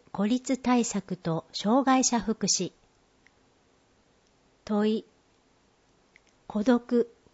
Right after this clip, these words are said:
孤立対策と障害者福祉は、福祉部長。孤独・孤立対策は、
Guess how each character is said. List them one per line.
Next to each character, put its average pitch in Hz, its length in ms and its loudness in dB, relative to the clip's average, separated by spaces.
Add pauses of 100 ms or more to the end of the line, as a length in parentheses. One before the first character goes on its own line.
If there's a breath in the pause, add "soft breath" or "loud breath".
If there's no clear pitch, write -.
孤 214 80 2
立 269 320 -2
対 285 240 4
策 - 280 -4
と 175 380 -2
障 262 320 2
害 269 220 4
者 262 160 2
福 - 240 -4
祉 196 220 -2
は、 180 240 0 (1600)
福 233 220 -4
祉 277 240 0
部 269 140 -2
長。 185 400 -2 (1400)
孤 214 160 0
独・ 240 560 2
孤 214 120 -4
立 269 300 -2
対 269 240 4
策 202 300 -2
は、 175 240 -2